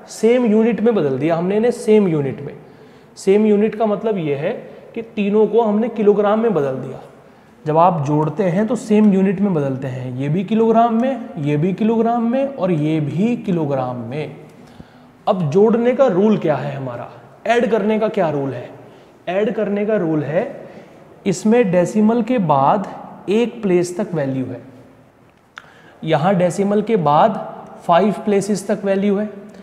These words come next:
और यहाँ भी decimal के बाद five places तक value है। समझ आ रही बात?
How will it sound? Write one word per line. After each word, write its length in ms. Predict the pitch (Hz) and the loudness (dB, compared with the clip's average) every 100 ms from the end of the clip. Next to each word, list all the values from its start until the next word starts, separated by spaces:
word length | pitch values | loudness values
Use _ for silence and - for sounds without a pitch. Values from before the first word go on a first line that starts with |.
| - - - | -20 -8 -2
और 120 | 196 | 0
यहाँ 400 | 160 - 165 170 | 0 0 0 0
भी 100 | 214 | 0
decimal 460 | 175 156 185 185 | -2 -2 -2 -2
के 140 | 190 208 | 0 -2
बाद 520 | 147 185 190 190 - | 0 2 0 -2 -2
five 280 | 190 208 226 - | 2 2 0 -2
places 440 | 180 156 170 - | -4 -2 -6 -6
तक 180 | 220 170 | -6 -6
value 320 | 139 123 131 | -6 -6 -8
है। 200 | 127 - - - - - - - | -6 -6 -8 -18 -20 -20 -20 -16
समझ 260 | - 147 147 | -8 -4 -2
आ 80 | |
रही 120 | 156 214 | -2 -2
बात? 300 | 254 269 | -4 -8